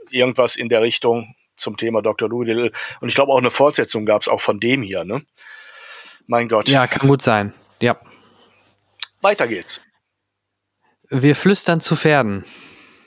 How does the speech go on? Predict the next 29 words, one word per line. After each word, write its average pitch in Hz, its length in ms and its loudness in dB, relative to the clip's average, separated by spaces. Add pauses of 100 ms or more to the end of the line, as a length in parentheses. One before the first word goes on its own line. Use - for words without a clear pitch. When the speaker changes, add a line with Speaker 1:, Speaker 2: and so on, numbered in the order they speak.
(260)
Speaker 1:
Robert 160 280 2
Redford. 135 420 0
Speaker 2:
Platz - 180 -2
vier. 104 340 0
Speaker 1:
Kristen 156 280 -6 (100)
Speaker 2:
Genau. 165 260 2
Speaker 1:
Scott - 140 -6 (500)
Thomas 196 520 0
und 202 280 0
die 151 140 -4
junge 170 600 2 (320)
Scarlett 147 680 -2
Johansson. 120 720 -4 (920)
Und 113 180 -4
ich - 60 -2
erinnere 131 280 4
mich 143 200 -2
an 127 140 -2
Interviews, 139 640 0
in 120 160 -4
denen, 120 400 0
äh, 117 40 0
Robert 110 400 4
Redford 120 420 4
sagte, 120 400 2
dieses 123 420 -2
junge 123 260 0
Mädchen 113 500 -2
wird - 380 -2